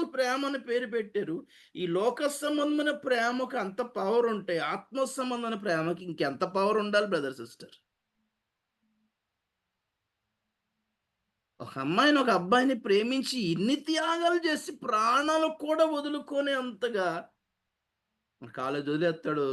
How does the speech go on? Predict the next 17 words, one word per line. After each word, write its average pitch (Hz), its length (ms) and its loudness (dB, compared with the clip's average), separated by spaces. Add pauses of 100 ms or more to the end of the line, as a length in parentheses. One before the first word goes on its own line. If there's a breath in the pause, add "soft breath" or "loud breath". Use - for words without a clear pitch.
చదువు 143 280 -4
వదిలేస్తాడు, 165 560 -2 (320)
అంత 131 220 -8 (120)
అప్పుడు 156 220 -2
ఒక 151 180 0
అమ్మ 151 160 0
నాన్న 165 280 2
అనుకున్నాడు, 156 440 -2
అమ్మ 135 140 -2 (100)
నాన్నే 175 300 2
వదిలేస్తాడు. 175 580 -2 (640 soft breath)
ఎన్ని 180 340 2 (100)
ప్రేమ, 175 420 0 (200)
ఎన్ని 220 240 -2
త్యాగాలు 233 680 -2
కోరుకుంటుందంటే, 240 1080 -4 (2750)
ఆ 185 60 -12